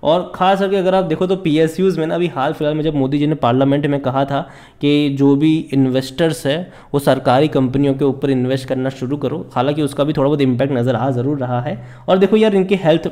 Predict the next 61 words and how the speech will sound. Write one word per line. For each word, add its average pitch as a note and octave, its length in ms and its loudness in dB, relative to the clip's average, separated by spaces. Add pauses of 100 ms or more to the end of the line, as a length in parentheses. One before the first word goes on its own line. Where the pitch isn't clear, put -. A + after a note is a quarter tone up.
(140)
इम्प्रूव D3+ 360 2
हो C#3 140 0
रही D#3 160 -2
है, - 180 -10
ये C3+ 100 0
हम C#3+ 140 0
कह C3+ 160 -4
सकते C3+ 280 -8
हैं, D#3+ 180 -6
खास C3 240 -4
करके C#3 160 -4
बैंक B2+ 340 -2
की D3+ 80 -4
हेल्थ C#3 240 -2
इम्प्रूव C#3+ 320 -2
हो C#3+ 120 -2
रही C#3+ 180 -2
है। F3 200 -6 (380)
एनपीए F3+ 360 4
अगर F#3 200 4
आप E3+ 100 2
देखो D#3 200 0
तो F3 80 2
सरकारी C#3 420 0
बैंक D#3 200 0
के - 140 -2
एनपीए C3 440 0
में D3+ 160 0
लगातार B2 460 0
इम्प्रूवमेंट C#3 560 2
नज़र B2 220 0
आया C3 220 -2
है। D#3 220 -6
बैंक A#2+ 200 -4
of B2+ 160 -6
महाराष्ट्र A#2 420 -4
के C3+ 200 0
जो C3+ 140 0
एनपीए B2+ 360 0
है E3 160 -6 (340)
वहाँ C3+ 200 0
पर C#3 140 0
भी C#3+ 120 0
सुधार B2+ 360 0
देखने B2 260 -2
को C#3+ 120 -2
मिला B2+ 260 -2
है। D#3 220 -10 (300)
और D#3+ 120 2
पहली E3+ 240 -2
चीज़ F#3 160 -2
तो F#3+ 80 -2
मैं F3+ 100 -2
ये F3 160 -2
कहूँ E3+ 220 -4
कि F3 80 -6
अगर E3 160 -4
है C#3 160 -4
तो C#3 120 -4
रखे B2 260 -6
रहो, C3 300 -4